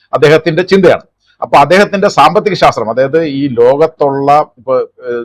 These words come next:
സാ-, ഏഹ്, നൊബ-, സാമ്പത്തിക ശാസ്ത്രത്തിനുള്ള നൊബേൽ സമ്മാനം നേടിയ ജോസഫ് സ്റ്റിഗ്ലിറ്റ്സിനെ പോലെയുള്ള ആളുകൾ, യൂറോപ്യൻ കമ്മീഷന്റെ പിന്നെ സാമ്പത്തിക രംഗത്തുള്ള ആളുകൾ, അമേരിക്കയിൽ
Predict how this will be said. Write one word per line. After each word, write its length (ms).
സാ-, 340
ഏഹ്, 160
നൊബ-, 200
സാമ്പത്തിക 480
ശാസ്ത്രത്തിനുള്ള 640
നൊബേൽ 180
സമ്മാനം 360
നേടിയ 200
ജോസഫ് 320
സ്റ്റിഗ്ലിറ്റ്സിനെ 480
പോലെയുള്ള 440
ആളുകൾ, 280
യൂറോപ്യൻ 340
കമ്മീഷന്റെ 680
പിന്നെ 200
സാമ്പത്തിക 500
രംഗത്തുള്ള 400
ആളുകൾ, 280
അമേരിക്കയിൽ 540